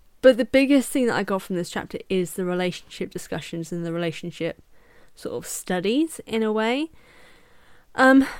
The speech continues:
so we've got three different relationships that are brought up in this chapter. Percy and Sally's relationship, Sally and Gabe's relationship,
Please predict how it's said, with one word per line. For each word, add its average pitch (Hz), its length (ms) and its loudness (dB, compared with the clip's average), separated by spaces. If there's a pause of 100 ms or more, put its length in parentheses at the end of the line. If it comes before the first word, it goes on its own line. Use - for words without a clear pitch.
so - 140 0
we've 294 140 2
got 339 180 4
three 294 240 2
different 247 240 0
relationships 190 560 -2
that - 80 -4
are 175 100 -2
brought 175 280 -2
up 170 180 -8
in 165 120 -4
this 160 200 -6
chapter. - 500 -10 (500)
Percy 233 400 -2
and 214 100 0
Sally's 220 480 -4
relationship, 254 800 -6 (520)
Sally 208 480 -4
and 190 120 -6
Gabe's 247 440 -2
relationship, 165 800 -10